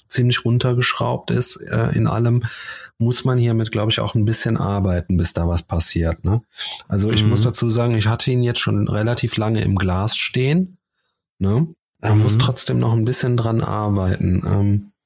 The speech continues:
Speaker 1: ich bin fast schon versucht zu sagen, jetzt, ähm, wird's auch ein bisschen Toffee, ein bisschen karamelllastig.
Speaker 2: Mhm.
Speaker 1: Also es ist nach wie vor, ne? Es ist wirklich interessant. Ich weiß nicht, was uns da jetzt im Geschmack erwartet.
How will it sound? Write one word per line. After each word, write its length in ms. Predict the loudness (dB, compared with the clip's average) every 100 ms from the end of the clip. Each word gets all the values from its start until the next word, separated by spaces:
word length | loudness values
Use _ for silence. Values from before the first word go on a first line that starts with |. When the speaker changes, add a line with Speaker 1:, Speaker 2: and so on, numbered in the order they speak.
| _ _ _ -18 -6
Speaker 1:
ich 340 | -4 -4 -6 -4
bin 260 | 0 2
fast 360 | 0 -2 -2 -2
schon 160 | -2 -2
versucht 420 | 0 0 -2 -2
zu 120 | -2
sagen, 380 | 0 0 0 0
jetzt, 260 | 0 -2 -2
ähm, 520 | -2 0 0 0 0 0
wird's 340 | 0 0 -2
auch 180 | -4 0
ein 40 |
bisschen 520 | 0 0 -2 -2 -2 -4
Toffee, 440 | -6 -2 0 0
ein 100 | 0
bisschen 220 | 0 -2
karamelllastig. 1080 | -2 0 2 2 2 2 2 0 -2 -4 -6 _ _ _ _ _ _ _ _ _ _ -2
Speaker 2:
Mhm. 500 | 2 4 4 2 -2 -8 _ _ _ _ _ _ _ _ _ _ _ _ _ -6
Speaker 1:
Also 220 | -2 -2
es 140 | -2
ist 80 | -2
nach 220 | -2 -2 -2
wie 80 |
vor, 320 | -2 -2 -2 0
ne? 160 | 0
Es 120 | 0
ist 180 | 0 0
wirklich 340 | -2 -2 -2 0
interessant. 520 | 0 0 -2 0 0
Ich 160 | -2 0
weiß 240 | -2 0
nicht, 160 | -2 0
was 120 | 0
uns 160 | 0 0
da 120 | 0
jetzt 200 | 0 0
im 120 | 0
Geschmack 400 | 0 0 0 -2
erwartet. 640 | 0 0 0 0 -2 -4